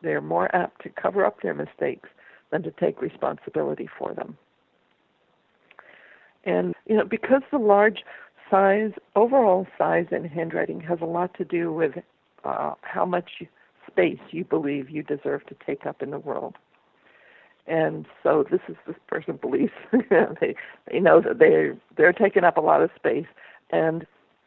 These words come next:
because the, the width of the letters is almost the same as the height, so the, let me say that the width, the, the height of the letters shows, uh,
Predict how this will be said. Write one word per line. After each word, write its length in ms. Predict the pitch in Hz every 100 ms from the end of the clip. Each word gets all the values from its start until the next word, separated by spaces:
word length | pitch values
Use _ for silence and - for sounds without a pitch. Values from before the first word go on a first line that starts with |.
| _
because 480 | 196 - 214 214 208 - -
the, 200 | - 170 - _ _ _ _ _ _
the 80 | 170
width 360 | 170 202 254 233
of 80 | 214
the 60 | -
letters 460 | 170 151 151 143 160 _
is 120 | 170 160 -
almost 420 | 165 165 151 165 - -
the 100 | 151 -
same 260 | 160 151
as 180 | - 147 -
the 80 | 151
height, 420 | - 127 - - _ - _ - - - _ _ _ _ _ _ - -
so 180 | 185 165 160
the, 80 | - _ _
let 80 | 170
me 100 | 175 -
say 120 | 170
that 200 | 170 -
the 100 | 151
width, 300 | 151 185 - _ _ -
the, 120 | 160 -
the 100 | 165
height 320 | - 208 208
of 80 | 214
the 80 | -
letters 340 | 165 151 143 - -
shows, 260 | 156 151 - _ _ _ _ _ _ _ -
uh, 220 | 143